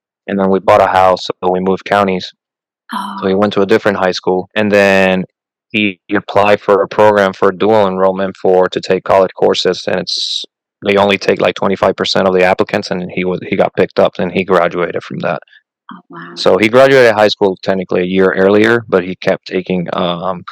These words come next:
Speaker 1: college courses. So right now he's technically going to junior, but he's actually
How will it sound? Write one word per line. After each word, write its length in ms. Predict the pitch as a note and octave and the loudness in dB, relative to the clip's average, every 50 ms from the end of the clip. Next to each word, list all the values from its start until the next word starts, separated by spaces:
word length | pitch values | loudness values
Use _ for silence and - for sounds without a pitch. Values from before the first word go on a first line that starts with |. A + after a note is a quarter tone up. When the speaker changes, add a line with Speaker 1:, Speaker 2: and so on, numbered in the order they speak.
| - - | -8 -2
Speaker 1:
college 260 | - F#2 F2 F2 - - | 0 0 0 0 -2 -2
courses. 380 | - F#2 F#2 F2+ - F#2+ F2+ - | 0 0 2 2 0 -2 -2 0
So 80 | F#2 F2+ | 0 2
right 220 | F#2 G2+ G#2+ G#2 | 2 2 2 2
now 200 | G#2 G#2 G#2+ G#2 | 2 2 2 0
he's 180 | G2 F#2+ - - | 0 -4 -6 -2
technically 480 | - A2 G#2 G#2 A2 - A#2 A2+ G#2+ | -2 -2 -2 -2 -2 0 0 0 0
going 320 | G2 G2+ G2+ G#2 G#2 G#2 F#2+ | 0 0 0 0 0 -2 -6
to 120 | - G2+ | -8 -10
junior, 380 | F#2 F#2+ G#2 G#2+ A2+ A#2 A#2 G#2+ | -6 -4 -2 0 2 2 0 2
but 160 | F#2 F#2+ F#2+ | 0 0 -2
he's 160 | F#2+ F#2 - | -2 -4 -2
actually 600 | - F2 F2+ - - - - - - - - - | -2 -2 -2 -2 -4 -8 -8 -8 -8 -10 -12 -14